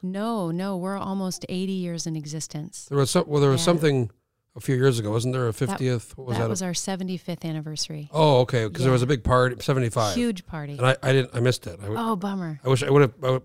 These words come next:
Speaker 2: would've been on the plane with you before that.
Speaker 1: <laughs>
Speaker 2: I heard about it though. I heard it was a big kind of, you know,
Speaker 1: It was
Speaker 2: summertime.
Speaker 1: fantastic.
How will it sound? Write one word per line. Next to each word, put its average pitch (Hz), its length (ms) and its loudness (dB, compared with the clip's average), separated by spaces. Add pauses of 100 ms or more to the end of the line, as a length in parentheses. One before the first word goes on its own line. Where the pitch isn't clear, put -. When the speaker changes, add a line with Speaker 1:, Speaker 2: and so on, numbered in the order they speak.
Speaker 2:
would've 135 160 -4
been 139 100 2
on 127 60 4
the 113 60 0
plane 151 200 4
with 135 120 2
you 120 80 2
before 147 300 6
that. 95 200 -4
Speaker 1:
<laughs> - 480 -8
Speaker 2:
I 131 80 4
heard 170 160 10
about 107 200 4
it 98 60 -6
though. 107 100 -2
I 110 40 0
heard 143 140 6
it 143 40 4
was 117 140 2
a 110 40 0
big 113 200 0
kind 117 180 0
of, 107 160 -2 (140)
you 110 80 -6
know, 107 60 -2
Speaker 1:
It - 20 -2
was 101 100 -2
Speaker 2:
summertime. 120 520 2
Speaker 1:
fantastic. - 600 -8